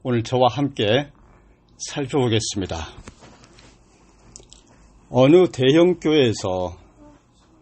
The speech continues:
훌륭한 담임 목사님을 모시기 위하여 담임 목사 청빙위원회가 조직이 되었습니다.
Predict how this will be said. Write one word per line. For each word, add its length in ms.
훌륭한 540
담임 360
목사님을 420
모시기 480
위하여 520
담임 340
목사 580
청빙위원회가 1160
조직이 400
되었습니다. 680